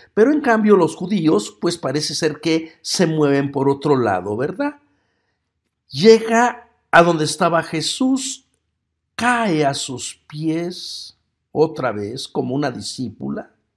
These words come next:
y le dice lo mismo que le dijo casi Marta: "Señor, si hubieras estado aquí, mi hermano no hubiera muerto".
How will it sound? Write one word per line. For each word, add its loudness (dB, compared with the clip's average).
y 0
le 2
dice -4
lo 0
mismo 0
que -2
le -2
dijo -6
casi -8
Marta: -2
"Señor, -2
si -6
hubieras -2
estado -2
aquí, -4
mi 0
hermano 0
no -2
hubiera -2
muerto". 0